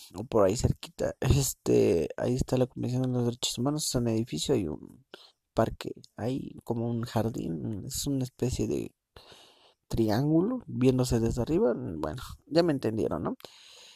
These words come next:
Este, en esa, ahí, pues, es donde está la comisión, es la sede, y la tomaron las señoritas, las señoritas, eh, feministas tomaron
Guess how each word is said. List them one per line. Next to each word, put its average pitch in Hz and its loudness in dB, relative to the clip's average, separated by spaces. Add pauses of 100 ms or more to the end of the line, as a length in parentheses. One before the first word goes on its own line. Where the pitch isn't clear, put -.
(160)
Este, 120 2 (100)
en 135 -2
esa, 147 2 (200)
ahí, 156 4
pues, - -4
es 120 0
donde 113 -6
está 117 -6
la 98 -8
comisión, 139 -4 (100)
es 113 -8
la 92 -4
sede, 117 -4 (680)
y 120 2
la 123 6
tomaron 160 0
las 127 -2
señoritas, 135 -2 (120)
las 120 2
señoritas, 123 0
eh, 104 0
feministas 110 -6
tomaron 120 0